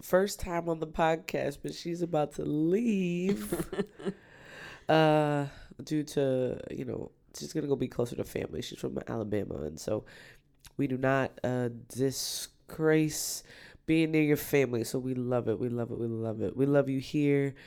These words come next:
Speaker 1: but, uh, and we're gonna miss you. But we also know,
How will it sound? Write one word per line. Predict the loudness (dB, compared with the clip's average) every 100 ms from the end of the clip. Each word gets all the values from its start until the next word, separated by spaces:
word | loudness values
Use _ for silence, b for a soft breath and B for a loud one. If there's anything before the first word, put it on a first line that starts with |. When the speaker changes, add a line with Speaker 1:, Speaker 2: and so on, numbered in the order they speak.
| B B _ -10
Speaker 1:
but, | -10 -8 -8
uh, | -8 -8 -8 -10 -10 -10
and | -6
we're | -6
gonna | -6 -6
miss | -6 -6 -6
you. | -4 -4 -6
But | -6
we | -2 -2
also | -2 -6
know, | -8 -6 -6 -8 -10